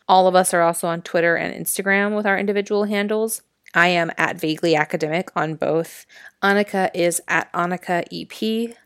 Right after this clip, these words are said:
We also want to acknowledge the contributions of our podcast assistant, who's been helping us on the podcast and will be moving to a slightly different but super important role on the podcast team. Uh, thank you so much, Nina.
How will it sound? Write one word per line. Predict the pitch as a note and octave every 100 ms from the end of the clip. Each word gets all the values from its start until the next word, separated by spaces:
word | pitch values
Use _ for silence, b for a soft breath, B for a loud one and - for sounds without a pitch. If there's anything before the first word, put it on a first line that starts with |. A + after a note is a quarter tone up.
| -
We | G3
also | - G3 - G#3
want | G3+
to | G3
acknowledge | F3+ D#3+ E3+ E3+ -
the |
contributions | - E3+ - D#3+ D#3+ - D#3+ E3
of | -
our | - D3
podcast | - G3+ - G#3+ -
assistant, | G#3+ G3 G3+ G3+ F#3
who's | - F3+
been | E3+
helping | - E3 E3
us | D#3+ -
on |
the | -
podcast | - F3+ - - D#3+ E3 -
and | F3
will |
be | E3 F3
moving | E3 E3 D#3+ D#3+
to | - D#3 D#3 D#3+
a | -
slightly | - G#3+ G#3 G#3+
different | F#3+ F#3 F#3 F3+ -
but | D#3+
super | - F#3+ F#3 F3+
important | F3 - F#3 F3+ F3+
role | F3+ F3+
on | F3+
the | F3+
podcast | - F3+ F3+ F#3 F3 -
team. | G3 G3 A3 -
Uh, | F3 E3 E3
thank | D#3+ D#3
you | D#3+
so | -
much, | D3+ D3+ -
Nina. | D#3 D3+ D3+